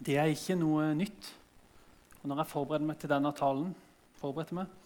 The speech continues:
så leste jeg litt om en som heter Origens,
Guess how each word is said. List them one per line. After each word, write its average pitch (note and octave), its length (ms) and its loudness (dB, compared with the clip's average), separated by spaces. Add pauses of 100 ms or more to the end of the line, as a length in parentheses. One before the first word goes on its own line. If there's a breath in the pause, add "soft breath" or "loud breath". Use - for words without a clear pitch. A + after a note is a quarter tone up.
(480 loud breath)
så D3+ 160 -4
leste D#3 260 0
jeg D3 100 0
litt E3+ 200 -2
om C#3+ 80 -2
en C#3+ 160 0
som D3+ 140 -4
heter D3 440 -2 (920 loud breath)
Origens, E3 960 2